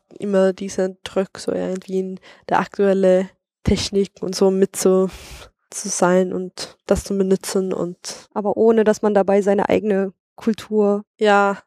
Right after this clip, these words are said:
Speaker 2: vergessen muss, sondern dass das
Speaker 1: Genau.
Speaker 2: einfach eher Teil der eigenen Kultur werden kann.
Speaker 1: Ja,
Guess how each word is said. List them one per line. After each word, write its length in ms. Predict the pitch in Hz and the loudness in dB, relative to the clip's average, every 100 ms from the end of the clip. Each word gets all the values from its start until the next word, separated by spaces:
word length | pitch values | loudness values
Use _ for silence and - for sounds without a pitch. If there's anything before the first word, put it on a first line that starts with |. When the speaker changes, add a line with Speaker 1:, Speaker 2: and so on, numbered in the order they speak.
| _ _ | _ _
Speaker 2:
vergessen 540 | - 226 185 220 240 | 0 2 4 2 2
muss, 340 | 208 202 - - | 2 2 -2 -12
sondern 300 | - 208 202 | -2 2 2
dass 120 | 196 | 0
das 100 | - | 2
Speaker 1:
Genau. 120 | 220 208 | 2 4
Speaker 2:
einfach 420 | 190 202 196 - - - _ _ _ _ _ _ _ _ _ - | 4 4 2 -10 -20 -20 _ _ _ _ _ _ _ _ _ 2
eher 320 | 214 208 202 - | 4 4 0 -6
Teil 300 | - 202 214 | 0 4 6
der 120 | 202 | 4
eigenen 300 | 98 185 214 | 4 2 -2
Kultur 440 | 202 208 - 220 190 | -4 -8 -2 0 2
werden 280 | 196 196 | 2 2
kann. 380 | 202 190 190 190 - _ _ _ _ _ - | -2 -2 -2 -4 -8 _ _ _ _ _ -4
Speaker 1:
Ja, 380 | 202 190 196 | 2 2 0